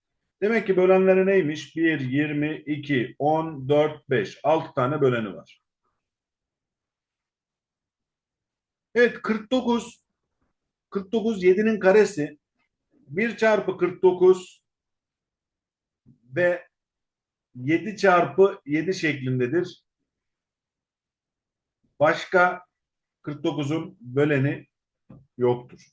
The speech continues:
Burada da ne oldu? Bir,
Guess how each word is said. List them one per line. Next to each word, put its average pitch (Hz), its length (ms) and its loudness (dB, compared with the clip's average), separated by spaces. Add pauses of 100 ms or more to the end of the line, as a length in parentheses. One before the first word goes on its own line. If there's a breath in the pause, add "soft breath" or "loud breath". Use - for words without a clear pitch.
(2250)
Burada 170 260 0
da 160 100 -2
ne 170 100 0
oldu? 147 440 2
Bir, 160 480 -2